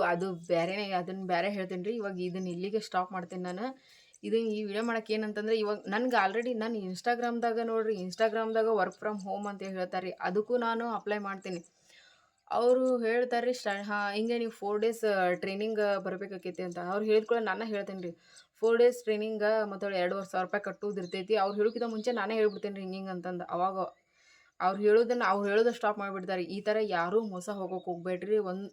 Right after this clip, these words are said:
ಅದರಿಂದ ನಾವೊಂದು ಪಾಠ ಕಲ್ತೀನಿ. ಇನ್ನು ಮೇಲೆ ಯಾವತ್ತೂ ನಾವು ಯಾರಿಗೂ ಎಲ್ಲಿನೂ ಯಾರ ಮಾತು ನಂಬಕ್ ಹೋಗ್ಬಾರ್ದು. ನಮಗ್ ಗೊ-, ಏನೂ ಗೊತ್ತಿಲ್ಲ ಅಂತಂದ್ರೆ ನಾವು ಬೇರೆದವ್ರನ್ನ ಕೇಳಬೇಕು,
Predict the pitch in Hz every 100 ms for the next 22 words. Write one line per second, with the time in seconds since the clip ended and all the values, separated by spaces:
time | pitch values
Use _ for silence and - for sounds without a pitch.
0 | - 185 220 269 262 247 240 226 196 208
1 | 180 170 175 170 _ - - _ - 180
2 | 185 190 202 185 196 202 214 202 185 175
3 | 180 190 202 208 190 180 190 226 233 214
4 | 180 190 208 208 214 202 180 190 196 190
5 | 196 190 190 180 214 226 - 185 190 208
6 | 170 185 196 220 262 226 226 233 226 220
7 | 226 226 208 180 185 208 202 190 196 185
8 | 180